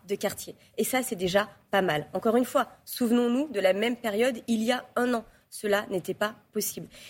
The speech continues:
Il s'agit tout simplement de limiter les brassages, de limiter ces moments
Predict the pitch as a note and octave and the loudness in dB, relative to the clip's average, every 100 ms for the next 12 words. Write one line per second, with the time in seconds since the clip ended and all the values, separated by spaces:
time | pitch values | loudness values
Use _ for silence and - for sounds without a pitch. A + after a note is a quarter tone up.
0 | - C4 C#4 B3 - A#3+ A3 G#3+ G3+ A3+ | 0 4 6 4 -2 -2 -2 0 2 2
1 | G3+ G3+ A3+ A3+ - A#3 G3 E3+ E3+ - | 2 2 4 2 0 -6 -2 0 0 -2
2 | D#3 D#3 - - _ G3+ A3 B3+ A#3+ C#4+ | -2 -2 -4 -20 _ 2 4 4 2 -4
3 | C4+ A#3 A3+ A#3+ A#3 | -2 2 4 4 2